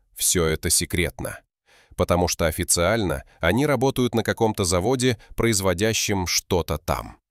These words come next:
Однажды во время испытаний действительно произошел сбой. Система охлаждения не справилась с нагрузкой, температура в камере превысила критические значения.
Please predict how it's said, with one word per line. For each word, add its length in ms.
Однажды 500
во 120
время 280
испытаний 580
действительно 720
произошел 640
сбой. 460
Система 540
охлаждения 680
не 120
справилась 520
с 100
нагрузкой, 640
температура 560
в 80
камере 360
превысила 640
критические 800
значения. 760